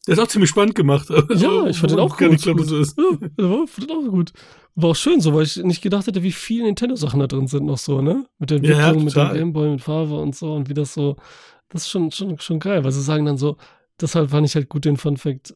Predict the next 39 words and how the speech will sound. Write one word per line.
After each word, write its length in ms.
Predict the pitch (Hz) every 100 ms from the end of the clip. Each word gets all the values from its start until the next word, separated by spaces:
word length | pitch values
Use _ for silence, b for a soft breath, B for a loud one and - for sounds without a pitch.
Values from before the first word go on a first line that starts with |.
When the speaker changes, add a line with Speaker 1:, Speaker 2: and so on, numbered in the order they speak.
| -
Speaker 2:
sozusagen, 600 | 143 135 143 143 139 135
dass 140 | 135
sie 60 | 139
sagen, 260 | 135 135 143
„Ja, 100 | 156
wir 60 | 135
können's 220 | 135 147
in 80 | 135
Farbe 260 | 180 156
machen. 300 | 123 110 123 - _ _ _ -
Aber 120 | 156
dann 80 | 143
wird 100 | 143
die 40 |
Speaker 1:
Mhm. 40 |
Speaker 2:
Batterie 240 | 156 165 180
halt 120 | 143
nur 100 | 143
eine 40 |
Stunde 280 | 131 156 135
halten 180 | 127 -
oder 180 | 127 131
so, 200 | 131 127
ne? 180 | 143 147
Wir 80 |
Speaker 1:
Mhm. 40 | -
Speaker 2:
wollen, 120 | 151
dass 140 | 151
die 60 | 151
lange 180 | 156 160
spielen“ 340 | - 285 202
und 80 | 139
so, 160 | 139 135
ne? 140 | 160
Und 80 | 160
das 120 | 147
fand 200 | - 151
ich 100 | -
ein 300 | 160 147